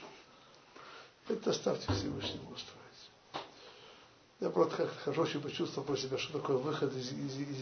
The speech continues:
Египта. И мне было просто, мне была большая загадка, почему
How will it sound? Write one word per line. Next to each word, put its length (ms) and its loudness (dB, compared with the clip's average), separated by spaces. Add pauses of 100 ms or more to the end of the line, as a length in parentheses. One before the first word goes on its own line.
Египта. 420 0 (800)
И 40 -2
мне 160 4
было 200 2
просто, 300 2
мне 160 6
была 160 8 (140)
большая 340 4
загадка, 480 6 (960)
почему 800 2